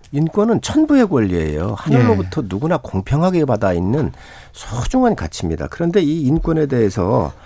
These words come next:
Speaker 1: 지금 북한 우리가 다 알고 있잖아요. 어느 북한에 있는 국민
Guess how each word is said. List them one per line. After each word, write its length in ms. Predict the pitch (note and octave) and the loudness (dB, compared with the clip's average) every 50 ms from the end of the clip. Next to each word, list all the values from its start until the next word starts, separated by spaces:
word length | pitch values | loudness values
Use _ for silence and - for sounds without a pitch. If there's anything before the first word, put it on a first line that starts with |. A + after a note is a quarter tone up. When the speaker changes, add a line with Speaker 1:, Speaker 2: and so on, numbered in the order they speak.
| - - - - - - | -20 -20 -20 -20 -20 -14
Speaker 1:
지금 220 | - E3 E3 C#3 | -8 -6 -4 -4
북한 500 | - B2+ B2+ - D#3+ E3+ E3 D3+ - - - - - - - | -4 -6 -6 -4 -2 -2 -2 -2 -4 -8 -10 -16 -20 -10 -6
우리가 240 | C3 C#3+ D3 D#3 C#3+ | -4 -2 -2 -2 -4
다 300 | - - - F3 F3 D3 | -4 -2 0 2 2 2
알고 220 | B2 B2 C3 D3 | 2 2 2 2
있잖아요. 500 | D3 B2+ - C#3+ C#3+ D3+ E3+ G3 G#3 F#3 - - _ _ - _ - - - | 0 0 -2 -2 -2 -2 -2 -4 -6 -8 -10 -16 _ _ -20 _ -20 -12 -4
어느 220 | G2+ A#2 C#3 D#3+ F3 E3+ D#3 B2 G2+ - - - - - | 0 2 2 4 4 4 2 2 -2 -4 -8 -16 -18 -14
북한에 380 | - B2+ - D3+ D3+ D#3+ D3+ D3 | -12 -4 -2 0 0 2 2 2
있는 240 | C#3 C#3 C#3+ C#3 B2+ | 2 2 0 0 -2
국민 440 | - - B2 B2 B2+ C3 A#2+ A2 | -2 0 2 4 4 4 2 2